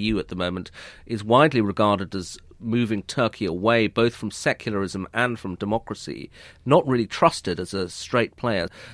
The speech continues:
He's somebody who, uh, is liable to say things the West isn't entirely sure where he's coming from. So would we be willing to go all in with Turkey if they were in a conflict with Russia? It would obviously depend very, very much on the circumstances, but it also brings into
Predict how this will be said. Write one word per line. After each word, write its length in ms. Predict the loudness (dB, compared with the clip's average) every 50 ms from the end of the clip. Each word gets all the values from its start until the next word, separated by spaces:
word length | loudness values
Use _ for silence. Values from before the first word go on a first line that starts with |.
| -10 -6
He's 140 | -6 -4
somebody 540 | 0 0 0 0 2 0 0 -2 -2 -4 -8
who, 400 | -8 -6 -4 -4 -2 -2 0 0
uh, 160 | 0 0 -2 -2 -4
is 280 | -4 -4 -4 -2 0
liable 460 | 2 4 6 6 6 4 4 0 -6
to 120 | -6 -6 -8
say 220 | -4 0 0 0
things 240 | 0 -2 -6 -8 -6
the 80 | -4 0
West 220 | 0 0 -2 -2 -10
isn't 200 | -6 -6 -4 -4
entirely 280 | -2 2 2 2 2
sure 160 | 2 0 0 2
where 120 | 2 2
he's 100 | 2 0
coming 320 | -4 -4 -2 0 0 -2
from. 300 | -2 -2 -4 -4 -4 -4
So 280 | -4 2 4 4 4 4 2 -2 -20 -20 -20 _ _ _ _ -20 _ _ _ -16 -12
would 440 | -8 -6 -2 2 6 8 8 8 6 _ _ -4 2
we 160 | 4 4 4
be 280 | 4 2 4 4 4
willing 360 | 4 4 4 4 4 4 2 0
to 100 | -4 0
go 220 | 2 4 4 6
all 240 | 4 4 4 4 2
in 180 | 2 2 0
with 140 | -2 -4 -6
Turkey 540 | -4 -2 0 0 0 -2 -8 -10 -10 -10 -10
if 160 | -12 -10 -4 0
they 100 | 0 0
were 220 | 2 2 0 0
in 100 | 0 0
a 60 | -2
conflict 480 | -4 -4 -6 -6 -6 -6 -8 -10 -8 -8
with 140 | -8 -2 2
Russia? 380 | 0 0 0 -2 -8 -8 -8 -12 -16 -20 -20 -20 -14 -2
It 100 | 0 0
would 160 | 2 4 8 8
obviously 340 | 8 8 6 0 0 -2
depend 420 | -2 -2 -4 -2 0 0 0 0 -2
very, 260 | 2 4 6 6 6
very 240 | 4 2 2 2 2
much 240 | 2 0 -2 -2 -6
on 80 | -6
the 60 | -6
circumstances, 920 | -4 0 2 2 2 2 -2 -6 -6 -4 -4 -4 -4 -4 -4 -6 -6 -6 -8 -12 -18 -20 -20 -12 _
but 140 | 0 2 2
it 160 | 2 4 4
also 340 | 2 2 2 4 4 4 4
brings 460 | 2 0 0 2 4 4 4 2 2
into 420 | 0 0 2 0 -2 -2 -2 -8